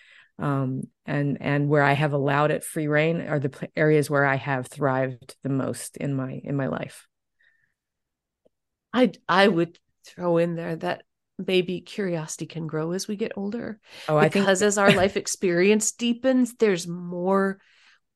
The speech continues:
Speaker 2: uh, at least for, for me and my, so I'm in my late fifties. One
Speaker 1: Mm-hmm.
Speaker 2: of the things that I found out is that I, I'm never gonna get to the end of things to learn, things to explore,
Speaker 1: Mm-hmm.
Speaker 2: conversations to have, books to read.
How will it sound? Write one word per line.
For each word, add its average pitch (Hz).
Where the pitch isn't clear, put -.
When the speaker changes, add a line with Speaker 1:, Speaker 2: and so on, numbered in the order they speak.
Speaker 2:
uh, 190
at 220
least 233
for, 196
for 208
me 185
and 175
my, 180
so -
I'm 175
in 185
my 175
late 160
fifties. 175
One 180
Speaker 1:
Mm-hmm. 208
Speaker 2:
of 196
the 202
things 202
that 190
I 190
found 185
out 156
is 170
that 185
I, 180
I'm 185
never 240
gonna 175
get -
to -
the 170
end 190
of 202
things 180
to 170
learn, 233
things 180
to -
explore, 233
Speaker 1:
Mm-hmm. 156
Speaker 2:
conversations 190
to 247
have, 214
books 190
to 220
read. 233